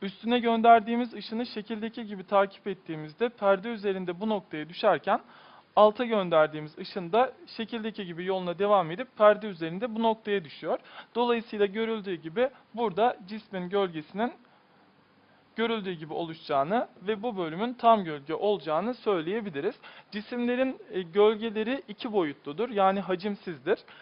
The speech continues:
Biraz önce de söylemiştik. Ve, e, cismin, e, kesit alanı şeklinde bir, e, görünümü vardır. Örneğin küresel bir cismin gölgesi, e, daireselken işte küp şeklindeki bir cismin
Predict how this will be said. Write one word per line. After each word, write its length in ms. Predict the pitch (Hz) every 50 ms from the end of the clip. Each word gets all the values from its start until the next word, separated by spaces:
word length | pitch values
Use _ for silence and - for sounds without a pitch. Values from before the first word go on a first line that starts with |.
| - - - _
Biraz 220 | 185 185 190 170 185
önce 240 | 185 180 175 180
de 80 | 165 175
söylemiştik. 680 | 175 - 175 165 165 165 160 143 131 - - - 262 - _ - - - -
Ve, 280 | 180 220 233 240 233 240 - - - -
e, 220 | 180 185 180 180 175 165
cismin, 500 | - 208 208 - - - 240 254 269 339 - - - _ _ -
e, 260 | 180 180 180 180 185 180 -
kesit 360 | - 208 190 - - 247 - - - _
alanı 360 | - 190 196 208 214 220 240 226
şeklinde 600 | - - 185 165 - - 175 175 180 190 190 180
bir, 300 | 233 262 277 - - -
e, 380 | 180 185 185 185 185 185 185 180 185 175 160
görünümü 400 | 202 208 208 214 202 202 202 196
vardır. 400 | 170 147 123 123 139 226 277 403 -
Örneğin 440 | 196 202 202 208 214 220 220 220 220 - - - _
küresel 560 | - 214 208 220 214 - 240 233 226 214 180
bir 160 | 175 170 160 156
cismin 560 | 160 170 - - _ 175 160 156 143 - 160
gölgesi, 580 | 190 190 180 175 160 151 151 - - 233 247 - - - - - - - - _
e, 200 | - 175 175 175 165 156
daireselken 880 | 196 190 190 196 190 208 202 - 220 202 185 156 - - 190 226 349 - - - - -
işte 220 | 190 - - 208
küp 260 | 202 - - 254 226
şeklindeki 680 | - - 196 185 - - 180 175 165 165 165 - 170 170
bir 80 | 190 175
cismin 480 | 175 175 - - _ 208 220 226 202